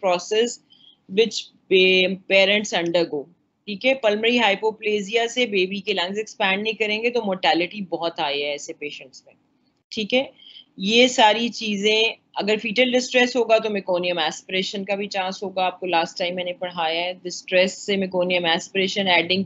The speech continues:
to perinatal mortality। So ये सारी complications are associated with the fetuses who have decreased Leica prematurity। Iatrogenic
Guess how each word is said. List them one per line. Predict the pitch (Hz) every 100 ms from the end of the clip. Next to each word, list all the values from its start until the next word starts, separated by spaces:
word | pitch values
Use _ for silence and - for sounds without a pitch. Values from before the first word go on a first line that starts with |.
| 226
to | 302 440 _ _ - - -
perinatal | 185 180 185 180 170 269 359 302
mortality। | 165 151 135 98 98 - 147 - _ _ _ -
So | 269
ये | 262 214 269 330
सारी | 339 233 220 247
complications | 233 214 202 233 220 214 - 226 233 220 202 - - - - - 175
are | 185 202
associated | 202 220 202 196 214 196 185 - 202 185 170
with | 202 226 _ _ _ _ _ _ _ _ _ -
the | 190
fetuses | - 202 175 208 - 226 208
who | 202
have | 208 208
decreased | 175 208 180 190 185 -
Leica | 147 135 - 139 139 _ _ -
prematurity। | 202 208 202 220 214 208 220 214 _ _ _ _ _ -
Iatrogenic | 180 190 202 277 262 269 262